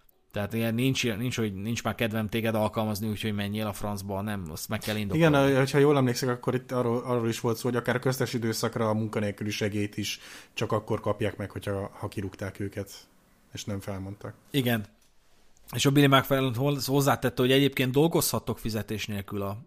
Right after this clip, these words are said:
Speaker 1: cégnek. <laughs> Nagyon jó. És hát ez eléggé lehangoló. Beszéljünk kicsit a Netflix és a Hulu dokumentumfilm összehasonlításáról. Én minden, mind a kettőt megnéztem, a Netflixeset azt háromszor is, mert szerintem az rettentően jól sikerült,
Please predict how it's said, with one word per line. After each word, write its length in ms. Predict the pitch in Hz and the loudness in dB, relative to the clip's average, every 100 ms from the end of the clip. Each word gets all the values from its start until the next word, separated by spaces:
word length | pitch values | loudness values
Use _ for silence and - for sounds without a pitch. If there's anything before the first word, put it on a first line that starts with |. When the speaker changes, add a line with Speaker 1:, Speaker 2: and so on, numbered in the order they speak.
| - | -12
Speaker 1:
cégnek. 560 | - 104 90 98 131 - - - - - - | -6 -4 -4 -6 -8 -12 -20 -20 -20 -20 -20
<laughs> 240 | - - 101 - - | -12 -2 0 -2 -8
Nagyon 360 | 98 110 101 95 | -6 -4 -4 -4
jó. 80 | 101 - _ - - - - - - - | -6 -8 _ -20 -20 -18 -18 -20 -20 -18
És 380 | - 131 117 120 | -4 -2 -2 -4
hát 180 | 113 110 | -8 -4
ez 80 | 123 | -2
eléggé 340 | 117 90 90 | 0 -2 -2
lehangoló. 600 | 95 87 92 90 90 - - - - - - - | -2 -2 -2 -2 -4 -6 -20 -20 -20 -20 -20 2
Beszéljünk 460 | 156 151 131 123 | 6 6 6 4
kicsit 260 | 120 117 113 | 2 -2 4
a 400 | 120 117 113 - | 6 8 6 0
Netflix 540 | - 127 127 - 120 - | 0 0 0 0 0 0
és 140 | 104 | -2
a 60 | 110 | 0
Hulu 240 | 120 107 | 2 2
dokumentumfilm 840 | 110 104 104 101 90 113 - 104 | 2 0 -2 -4 -4 -4 -2 -2
összehasonlításáról. 1160 | 101 - 110 117 - 135 127 123 143 - 160 151 | -2 -2 -2 -2 0 0 2 2 2 4 4 4
Én 80 | 143 | 4
minden, 300 | 185 196 120 - | 4 4 0 0
mind 140 | 180 | 2
a 60 | 180 | 4
kettőt 340 | 147 - 123 | 2 0 0
megnéztem, 460 | 127 120 131 - 123 | 0 0 0 0 0
a 40 | |
Netflixeset 720 | 127 143 - 120 - 113 110 | 0 0 0 -2 -2 -2 -4
azt 140 | - - | -6 -2
háromszor 500 | 113 113 120 - 123 | 0 0 0 -2 0
is, 140 | 135 | -2
mert 160 | 117 104 | -2 -4
szerintem 320 | 120 110 117 | -4 -2 -4
az 120 | 104 | -2
rettentően 480 | 120 107 113 95 117 | -2 -2 -6 -4 -4
jól 180 | 110 110 | -2 -2
sikerült, 580 | - 113 107 120 156 | -4 -4 -2 -2 -2